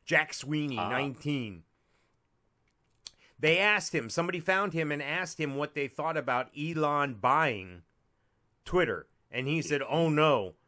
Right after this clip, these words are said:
Speaker 1: it's probably good for Twitter, but not good for me." <laughs> 'Cause
Speaker 2: <laughs>
Speaker 1: Elon Musk, Musk has offered him money before, I think five thousand dollars to take it down. Come on, dude, five grand?
Speaker 2: Wow.
Speaker 1: That's like finding
Speaker 2: Yeah.
Speaker 1: a nickel on the ground for you, dude. Really?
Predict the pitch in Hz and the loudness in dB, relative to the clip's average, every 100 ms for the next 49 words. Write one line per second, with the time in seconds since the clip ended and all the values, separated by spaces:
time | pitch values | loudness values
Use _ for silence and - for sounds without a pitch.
0 | _ 123 - 160 190 180 143 160 156 143 | _ -10 -2 4 6 6 4 0 0 -2
1 | - 151 143 117 117 139 120 - 160 156 | 2 4 4 2 0 -2 2 2 2 2
2 | 151 135 143 196 131 - _ _ _ - | 0 2 0 0 -2 -10 _ _ _ -20
3 | - - - - 143 139 135 151 151 147 | -12 -8 -8 -2 0 0 2 2 2 -2
4 | 165 143 - - - - - 175 196 180 | -2 -4 -10 -20 -20 -20 -6 2 6 6
5 | 165 180 170 - - 151 165 - 147 127 | 6 4 2 -4 -4 -2 -2 -2 -4 -2
6 | 120 175 175 156 147 131 127 123 127 98 | -4 -2 -2 0 0 0 -2 -2 -6 -8
7 | 95 98 85 104 147 123 147 143 151 147 | -12 -10 -8 -8 -8 -4 -2 0 -2 -4
8 | 135 156 127 131 120 127 143 95 95 - | -4 -4 -6 -4 -2 0 -2 -4 -8 -16
9 | 98 123 117 113 - 135 117 85 - _ | -12 -12 -12 -10 -4 -2 -2 -6 -16 _
10 | _ _ - 240 135 82 80 82 90 135 | _ _ -8 -2 -2 -2 -8 -14 -6 -2
11 | 147 123 135 135 135 120 _ _ _ - | -2 -2 -2 -2 -6 -12 _ _ _ -14
12 | _ _ _ _ _ - 76 76 73 71 | _ _ _ _ _ -2 0 2 2 0
13 | - _ _ 165 226 160 202 202 165 156 | -6 _ _ -4 -4 2 4 4 4 2
14 | 160 156 139 131 117 110 120 117 113 95 | 2 2 2 2 2 0 0 0 -4 -10
15 | 95 87 90 95 123 156 175 160 | -10 -8 -8 -4 -2 -2 -2 -10